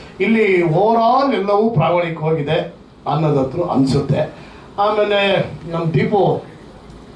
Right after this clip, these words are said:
ತುಂಬ ಸ್ವಭಾವತ, ತುಂಬ ಮೃದು ಸ್ವಭಾವದವರು. ಟಿ ಸಿ ವೆಂಕಟೇಶ್ ಅವರ ಹಳೆ ಚಿತ್ರದ ನಾಯಕ ನಟರು ಕೂಡ ಅಲ್ವಾ?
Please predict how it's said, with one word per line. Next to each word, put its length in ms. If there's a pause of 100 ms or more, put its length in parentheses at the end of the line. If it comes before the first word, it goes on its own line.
(180)
ತುಂಬ 280 (440)
ಸ್ವಭಾವತ, 460 (460)
ತುಂಬ 200
ಮೃದು 340
ಸ್ವಭಾವದವರು. 760 (500)
ಟಿ 120
ಸಿ 160
ವೆಂಕಟೇಶ್ 540
ಅವರ 160 (840)
ಹಳೆ 200
ಚಿತ್ರದ 320
ನಾಯಕ 460
ನಟರು 320
ಕೂಡ 180 (440)
ಅಲ್ವಾ? 540